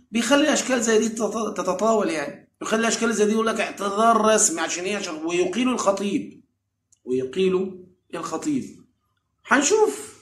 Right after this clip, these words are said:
كتير جدا جدا من العينات دي يطلع يتجاوز ويتطاول في حق الدول العربية. ليه؟ لأن في تهاون من الدول العربية، مفيش قوة، مفيش، آه، مفيش وحدة حقيقية،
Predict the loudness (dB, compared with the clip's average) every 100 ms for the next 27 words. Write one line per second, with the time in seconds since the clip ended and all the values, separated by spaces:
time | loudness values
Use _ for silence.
0 | _ _ -20 -20 -20 -20 -20 -20 -20 -20
1 | -12 -2 2 2 4 2 2 2 4 2
2 | 2 2 2 2 0 0 0 0 -4 -12
3 | -14 0 2 4 2 4 0 0 0 0
4 | -2 -4 -4 -2 -2 -2 -6 0 0 -2
5 | -10 -12 -12 -10 -8 -8 -2 0 2 2
6 | -2 -6 -10 -2 6 8 8 6 4 2
7 | -4 -10 -12 -12 -14 -10 2 6 8 6
8 | 2 -6 -6 -2 0 2 2 2 2 2
9 | 4 2 2 0 0 2 2 2 -2 -4
10 | -8 -12 -12 -12 -10 -4 -4 0 2 4
11 | 2 0 0 2 2 -2 -4 -12 -12 -6
12 | -4 -2 -4 -4 -6 -6 -6 -8 -10 -14
13 | -20 -20 -4 0 2 2 2 -2 -2 -4
14 | 2 4 4 0